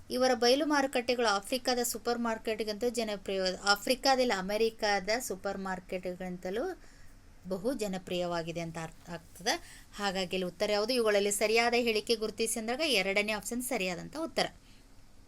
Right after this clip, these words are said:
ಐದನೇ ಪ್ರಶ್ನೆ, ಕಲಾತ್ಮಕವಾದ ಭತ್ತದ ಬುಟ್ಟಿಯನ್ನು ಈ ವಸ್ತುಗಳನ್ನು ಉಪಯೋಗಿಸಿಕೊಂಡು ಹೆಣೆತಿದ್ರು. ಏನನ್ನು ಉಪಯೋಗಿಸ್ಕೊಂಡು ಹೆಣೆತಿದ್ರು ಅಂದ್ರೆ ಭತ್ತದ ಹುಲ್ಲು ಮತ್ತು ನದಿ ತೀರದಲ್ಲಿ ದೊರೆಯುವ ಜೊಂಡನ್ನ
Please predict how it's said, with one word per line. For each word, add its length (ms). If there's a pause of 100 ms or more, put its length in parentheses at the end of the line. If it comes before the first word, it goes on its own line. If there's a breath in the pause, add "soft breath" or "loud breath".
(260)
ಐದನೇ 240
ಪ್ರಶ್ನೆ, 640 (160)
ಕಲಾತ್ಮಕವಾದ 800
ಭತ್ತದ 480
ಬುಟ್ಟಿಯನ್ನು 560
ಈ 160
ವಸ್ತುಗಳನ್ನು 680
ಉಪಯೋಗಿಸಿಕೊಂಡು 640
ಹೆಣೆತಿದ್ರು. 540
ಏನನ್ನು 500
ಉಪಯೋಗಿಸ್ಕೊಂಡು 520
ಹೆಣೆತಿದ್ರು 400
ಅಂದ್ರೆ 500 (120)
ಭತ್ತದ 380
ಹುಲ್ಲು 340
ಮತ್ತು 240
ನದಿ 260
ತೀರದಲ್ಲಿ 580
ದೊರೆಯುವ 340
ಜೊಂಡನ್ನ 640